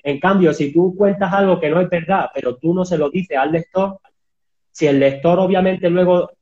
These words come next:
intuye o se da cuenta que eso no es cierto, ahí es cuando digo que tú pierdes credibilidad y la persona, pues, como que desconfía un poco de ti porque ya no sabe si lo que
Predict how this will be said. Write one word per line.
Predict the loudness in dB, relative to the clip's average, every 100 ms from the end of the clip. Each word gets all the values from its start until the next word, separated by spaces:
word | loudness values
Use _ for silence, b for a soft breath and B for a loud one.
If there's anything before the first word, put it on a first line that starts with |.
| _
intuye | 0 0 0 2 2 2 -4
o | -8
se | -6
da | -4 -2
cuenta | -2 -4 -4
que | -6
eso | -6 -4
no |
es | -2
cierto, | 0 0 -2 -6 -6 -4
ahí | -2 0
es | 0
cuando | -2 0 0
digo | 0 0 -4
que | -10
tú | -14
pierdes | 0 0 0 -2
credibilidad | -4 -4 -8 -12 -4 0 0
y |
la | 0 -2
persona, | -6 -4 -4 -4 -2
pues, | -2 -2 -8 b b
como | -4 -2
que | 0
desconfía | 0 0 -2 -2 -4
un | -4
poco | -4 0
de | 0
ti | 2 0
porque | 0 -4 -8 -8
ya | -4
no | -2 -4
sabe | -4 -2 -2
si | -4 -8
lo |
que | -10